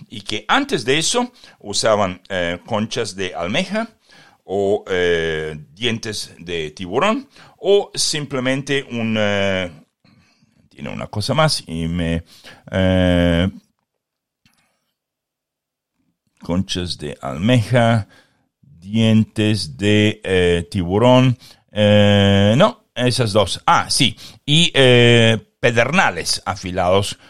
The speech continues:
como, afilados contra, eh, precisamente esas piedras de afilar.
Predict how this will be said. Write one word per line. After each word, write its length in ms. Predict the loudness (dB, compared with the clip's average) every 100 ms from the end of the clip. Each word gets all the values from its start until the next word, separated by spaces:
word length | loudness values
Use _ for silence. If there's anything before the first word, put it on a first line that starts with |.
| _ _
como, 880 | -4 0 2 2 2 2 2 -2 -6
afilados 640 | -6 -6 -6 -6 -2 -2 -4
contra, 580 | -6 -6 -2 -2 -2 -8
eh, 220 | -8 -8 -8
precisamente 800 | -12 -10 -10 -12 -12 -14 -16 -12
esas 360 | -12 -10 -12
piedras 460 | -14 -14 -12 -10 -12
de 100 | -14
afilar. 360 | -16 -16 -18